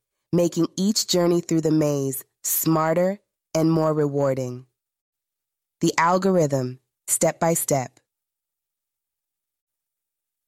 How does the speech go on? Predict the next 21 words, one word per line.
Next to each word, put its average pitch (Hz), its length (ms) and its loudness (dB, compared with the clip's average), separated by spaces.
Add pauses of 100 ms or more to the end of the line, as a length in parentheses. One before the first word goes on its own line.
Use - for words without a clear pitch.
(1300)
One, 170 380 2 (640)
the 170 80 0
cue 214 280 2
table, 156 580 0 (260)
your 175 120 4
game 180 320 2
scorecard. 147 840 -2 (680)
Imagine 202 480 2
a 226 40 0
table 190 460 0
like 151 220 0
a 147 40 0
game 165 280 2
scorecard. 135 720 -4 (480)
It 180 100 2
has 180 240 0
different 202 340 0
boxes 185 500 0
for 151 140 -2
various 165 420 2
situations, 156 1000 -2